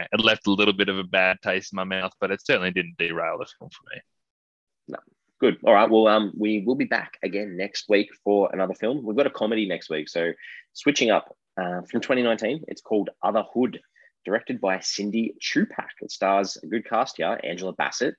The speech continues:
Speaker 2: Patricia Arquette, Felicity Huffman, Jake Hoffman,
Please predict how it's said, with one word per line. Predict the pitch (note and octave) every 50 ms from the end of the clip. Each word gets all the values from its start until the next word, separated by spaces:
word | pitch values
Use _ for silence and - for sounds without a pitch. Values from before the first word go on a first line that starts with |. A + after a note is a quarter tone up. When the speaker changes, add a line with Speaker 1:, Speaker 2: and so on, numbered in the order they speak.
| _ _ _ _ _ _ _ -
Speaker 2:
Patricia | - - - - C#3+ - - -
Arquette, | - E2 D2 - - - E2+ E2 F2 - - _ _ _ -
Felicity | G#2+ A2+ - - F2 D#2
Huffman, | - F#2+ G2 - - D#2+ E2+ G#2+ D3 - _ _ _ _ _ -
Jake | - - A2 -
Hoffman, | - - - A2+ - - - E2 F2 G#2 C3+